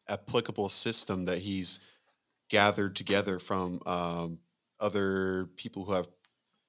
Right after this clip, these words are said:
used those exercises and other kind of methodologies. So that's something I'm, I'm gonna have to go through. But yeah, I've noticed that knee flexion, um,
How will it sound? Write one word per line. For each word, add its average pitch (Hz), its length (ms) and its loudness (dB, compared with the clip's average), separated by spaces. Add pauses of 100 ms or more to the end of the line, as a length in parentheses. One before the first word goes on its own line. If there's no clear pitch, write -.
(120)
used 95 320 -2
those 98 220 2
exercises 101 580 2
and 92 120 -2
other 90 500 -2
kind 92 180 -4
of 87 60 -2
methodologies. 90 680 -4
So 87 400 -2 (580)
that's - 140 -8
something - 160 -2
I'm, 101 80 2
I'm 104 280 -2
gonna 107 100 -2
have 101 80 -2
to 90 80 -12
go 98 140 2
through. 95 260 -4
But 87 260 -2 (600)
yeah, 101 220 6
I've 113 280 4
noticed 104 840 2
that 95 440 0
knee 104 240 -2
flexion, 107 800 -2
um, 90 560 -4